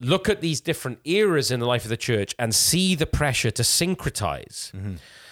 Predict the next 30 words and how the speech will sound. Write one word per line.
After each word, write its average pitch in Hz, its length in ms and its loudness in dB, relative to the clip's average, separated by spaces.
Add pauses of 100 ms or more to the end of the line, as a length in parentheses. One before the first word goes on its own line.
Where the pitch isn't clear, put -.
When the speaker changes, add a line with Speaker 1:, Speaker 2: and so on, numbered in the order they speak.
(160)
Speaker 1:
And 151 200 2
actually, 180 340 0
this 147 180 -2
is 127 220 -6
one 131 260 -4
of 107 180 -6
God's 117 300 -2
great 139 300 -4
concerns 101 720 -2
in 98 260 -2
Scripture. 85 640 -4
And 104 160 -8
there's 113 140 -4
a 98 40 -10 (120)
very 180 140 -2
telling, 127 640 -6
uh, 98 180 -10
passage, 113 600 -10
if 98 160 -16
you 95 140 -14 (100)
bear 110 160 -6
with 104 140 -6
me 101 80 -12
just 98 220 -14
for 92 60 -20
a 85 40 -18
second, 101 420 -12 (500)
um, 107 300 -8 (100)
in 107 280 -8
Deuteronomy 110 880 -6